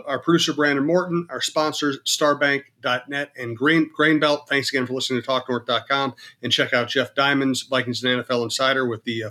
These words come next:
former Vikings general manager. So, uh, really interesting scene last week, uh, their last practice before the preseason game.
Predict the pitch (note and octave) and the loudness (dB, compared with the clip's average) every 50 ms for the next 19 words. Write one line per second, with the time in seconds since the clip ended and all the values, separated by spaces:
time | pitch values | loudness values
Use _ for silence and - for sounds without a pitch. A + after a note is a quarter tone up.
0 | - - B2+ A#2+ A#2+ A#2 A2 A#2+ A2+ A2 A#2 G#2 - - - A2+ G#2 G2 G#2 B2 | -6 -4 -2 0 0 0 0 -2 -4 -4 -4 -6 -6 -6 -6 -8 -6 -6 -4 -2
1 | B2+ B2+ B2 A#2 A#2 G#2 - - - - - - - - - F3 F3+ - - - | -2 0 0 0 -2 -4 -4 -10 -18 -16 -18 -12 -4 2 4 4 4 4 2 -4
2 | - _ - E3+ G#3+ C4 C#4 C4 A3 - - G3 F#3+ G#3 G3 - - F3+ D#3+ D#3 | -6 _ 4 6 8 8 8 6 4 4 2 2 2 2 2 2 4 6 6 6
3 | D#3 - - - E3 D#3 D3 C#3 C3 B2 A#2 A2+ A2+ - _ _ _ _ _ _ | 6 4 2 4 6 6 6 6 6 4 2 0 -2 -8 _ _ _ _ _ _
4 | _ - A#2+ A2 B2 C#3 C#3+ C#3+ C#3+ C3 - - - - A#2 A#2 G#2+ F#2 - - | _ -8 -2 0 2 4 4 4 2 2 -2 -4 -4 -6 -4 -2 -2 -2 -4 -8
5 | - - - - B2 A#2 A2+ A2 A2 A#2 A#2+ A#2+ C3 C#3 C3+ - - - _ _ | -20 -20 -14 -8 -6 -4 -4 -2 -2 0 2 2 2 2 2 0 -2 -8 _ _
6 | _ - - C#3+ C3 B2+ B2 - A#2 - - A2 - - B2 A#2 A2+ A2+ - A#2+ | _ -4 0 2 2 2 0 -4 -10 -12 -12 -10 -4 -2 -2 -2 -2 -2 -4 -4
7 | G#2+ G#2 - G#2 F#2 - - - - F#2 - | -4 -4 -6 -8 -10 -12 -14 -18 -20 -20 -20